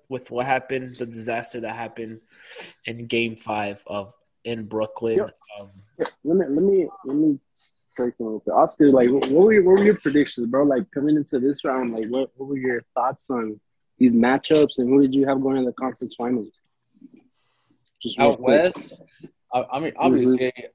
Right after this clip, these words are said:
Speaker 3: I'm disappointed that, I'm disappointed, but I also expected the Lakers to struggle. Um, obviously, they're my team, but it would have been nice for them to go back to back. But it's been really tough. Injuries have,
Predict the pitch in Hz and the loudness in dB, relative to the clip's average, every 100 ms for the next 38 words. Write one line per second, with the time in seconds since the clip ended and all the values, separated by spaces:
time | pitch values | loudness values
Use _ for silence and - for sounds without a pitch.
0 | _ 120 139 170 - - 147 151 143 131 | _ -10 -8 -6 -6 -4 -2 -2 -2 -2
1 | 113 - _ _ _ _ _ - - 160 | -2 -4 _ _ _ _ _ -16 -12 -10
2 | 202 175 - 156 165 156 131 139 139 139 | -4 -4 -2 -2 0 0 2 2 2 -2
3 | 117 - 123 131 120 117 120 135 117 - | -2 -4 -4 -4 0 0 0 -2 -6 -6
4 | 107 - 113 120 139 135 _ _ _ _ | -8 -4 -4 -2 -4 -6 _ _ _ _
5 | _ 117 113 101 92 - 123 120 113 123 | _ -6 -4 -4 -10 -10 -4 -4 -4 -4
6 | 117 117 110 - 120 131 123 110 104 - | -2 -2 -4 -8 -12 -10 -6 -4 -4 -8
7 | _ _ _ _ _ _ _ 127 135 127 | _ _ _ _ _ _ _ -4 -2 -2
8 | 123 123 - 131 120 - 117 120 117 - | -2 -4 -4 -6 -6 -4 -2 0 -2 -4
9 | 113 113 117 120 123 202 170 165 117 139 | -2 -2 -2 -4 -2 -4 -2 -2 -2 -2
10 | 131 127 123 131 135 135 120 117 110 | -2 -4 -8 -6 -4 -4 -4 -6 -6